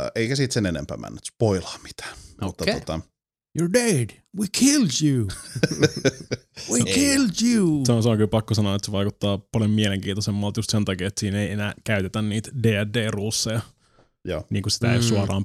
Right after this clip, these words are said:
Speaker 4: suoraan perustettu mihinkään niinku valmiiseen
Speaker 2: Mm.
Speaker 4: Dungeons
Speaker 1: Niin,
Speaker 4: and Dragons rulesettiin, koska
Speaker 1: Joo.
Speaker 4: ne oli aina vähän loppupeleissä tosi kankeita. Vaikka
Speaker 1: Joo,
Speaker 4: niinku
Speaker 1: siis
Speaker 4: siis on, niinku siis kyllähän D and D:ssä riittää siis vaikka mihin, mutta on se jossain vaiheessa tulee aina se, että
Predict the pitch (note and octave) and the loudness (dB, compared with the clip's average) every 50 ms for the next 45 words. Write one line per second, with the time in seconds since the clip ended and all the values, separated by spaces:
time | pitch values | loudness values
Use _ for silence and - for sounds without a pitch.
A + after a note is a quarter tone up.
0 | - - B2 A2 G2+ G2 G#2 G2+ - G#2 G#2 F#2+ G#2+ G2 - G2+ F#2+ G#2 G2+ - | 0 2 4 4 4 4 2 2 0 0 0 0 0 -2 0 0 0 0 0 -2
1 | - G2 F#2+ F#2+ F#2 F#2 - F#2 A2 A2+ G#2+ G2+ G2+ G2+ G2 G2 G2 F#2+ G2+ - | -2 -4 -2 -2 -4 -4 -6 -6 -6 -4 -4 -4 -4 -4 -6 -6 -6 -4 -4 -4
2 | G#2+ G2 G#2+ A2 A2 A2 G#2+ G#2+ G#2 - - - G#2 G2+ G2+ G2 G#2+ G#2 G#2 - | -4 -2 -2 0 0 2 0 0 -2 -4 -4 -2 0 0 0 0 0 0 0 2
3 | A2 G#2+ F#2+ G2 G#2+ - - - A2 A2+ A2 G#2 F#2 G2+ F2 F#2 - _ - F2+ | 0 0 0 -2 -4 -4 -6 -6 -6 -6 -4 -2 -2 -2 -4 -4 -8 _ -8 -6
4 | F2+ A2 G#2+ A2 - - - - - - - - _ _ _ _ _ _ _ _ | -6 -4 -4 -4 -6 -6 -8 -10 -12 -16 -18 -20 _ _ _ _ _ _ _ _
5 | _ _ A2 G#2+ G#2 G2+ G2+ G2 G2 G2 F#2+ G2+ G2+ - - - A2+ A2 G#2+ - | _ _ 0 2 2 4 2 2 0 0 0 -2 -2 -4 -2 0 0 0 0 -2
6 | - - F2 F#2 F2+ G#2+ - G#2+ G#2+ G#2+ - - G2+ G2 G2 F#2+ G2+ G#2 G#2+ A#2 | -4 -4 -4 -4 -2 -4 -4 -4 -6 -6 -4 -4 -4 -4 -2 -4 -4 -2 -2 -4
7 | - - - - - - - - - G#2 A2 A2+ - F#3+ F#3+ F3+ D#3+ C#3+ C#3 - | -4 -6 -10 -14 -14 -16 -18 -8 -2 -2 0 2 4 6 6 6 4 2 4 4
8 | C3 A#2 - - - B2+ B2+ A#2 A#2+ A#2 G#2+ A2+ A2 A2+ G#2+ - - - A2+ G#2 | 4 4 4 4 4 4 4 6 4 4 4 4 4 4 2 0 0 4 4 6
9 | A2+ A#2 A2+ B2 A#2+ A#2+ A2 G#2+ A2 A2 A2 - - A2+ A2+ A2 G#2 - - - | 6 8 6 6 6 6 4 4 4 2 2 2 4 2 4 2 2 0 -2 -2
10 | G#2+ G#2 G2 F#2+ - G#2 G2+ G2+ - - - G#2+ G#2 - - G#2 A2 A2 G#2 G#2+ | -2 0 0 0 0 0 0 0 -2 -2 -2 -4 -6 -4 -2 0 2 2 2 2
11 | F2+ E2 F2+ F#2+ - - _ - - _ _ _ _ _ _ _ _ _ _ _ | 0 -4 -6 -8 -10 -12 _ -18 -18 _ _ _ _ _ _ _ _ _ _ _
12 | _ _ - - G#2+ G#2 A2 A2+ B2+ B2+ - - G#2+ G2+ G#2 G#2+ G2+ - - G#2 | _ _ -12 -4 0 2 4 6 6 4 4 2 2 4 4 2 2 2 2 4
13 | G#2+ G#2+ G#2+ G#2 G2+ G2 G2 G#2 G#2 G2+ - - - | 4 4 4 4 4 4 2 2 0 -2 -6 -8 -10